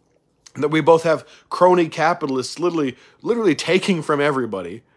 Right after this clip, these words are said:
And then on the other side of that, we have other people thinking that they, we should just fucking take and redistribute everything that everybody else has worked to get. It's,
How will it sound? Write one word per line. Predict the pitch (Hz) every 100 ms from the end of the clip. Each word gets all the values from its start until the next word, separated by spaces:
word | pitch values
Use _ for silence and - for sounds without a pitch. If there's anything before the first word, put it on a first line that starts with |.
| _ _ _ _
And | 131 156
then | 160
on | 160
the | 175
other | 175
side | 196 185
of |
that, | 156 131 - _
we | 156
have | 160 139
other | 175 180
people | 185 175 156
thinking | - 160 151
that | 139 127
they, | 139
we | 120 143
should | 147 151
just | 139
fucking | 156 147 139
take | - 160
and | 147 127
redistribute | 151 147 139 170 165 135
everything | 135 143 147 139
that | 131
everybody | 131 127 123
else | 123 120
has | 113
worked | 104 113 120 120
to | 131
get. | 220 - _ _ _ _ _ _ _ _
It's, | 160 -